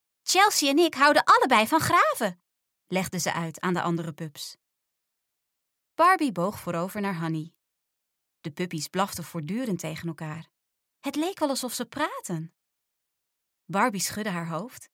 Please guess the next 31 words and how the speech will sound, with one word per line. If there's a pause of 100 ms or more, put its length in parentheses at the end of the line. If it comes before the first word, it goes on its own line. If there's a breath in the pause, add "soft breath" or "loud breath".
en
lachte
bij
zichzelf. (340)
Wat
een
gek
idee. (320)
Natuurlijk
konden
puppies
niet
praten. (920)
Naast
hen (100)
speurden
Skipper
en
D
J
het
strand
af. (540)
Skipper
hield
een
hand
boven
haar
ogen. (760)
"Barbie,